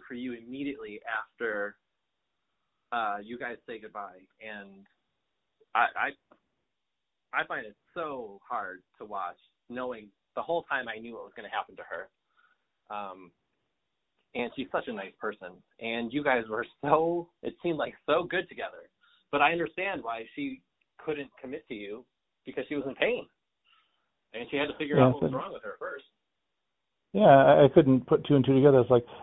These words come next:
Speaker 2: this job is only,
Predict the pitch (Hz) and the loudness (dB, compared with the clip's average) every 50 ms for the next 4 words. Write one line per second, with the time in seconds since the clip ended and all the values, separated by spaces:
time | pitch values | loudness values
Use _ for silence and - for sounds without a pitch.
0 | - - 233 262 254 - - 208 202 214 220 226 214 - - 170 139 135 127 123 | 0 4 4 4 4 6 8 8 10 10 8 6 2 2 4 6 8 8 8 6
1 | 123 117 - - - - - _ _ - - - - 160 170 175 175 170 170 160 | 2 -2 -6 -12 -20 -20 -20 _ _ -14 -2 4 6 8 8 8 8 6 6 4
2 | 156 143 | 2 0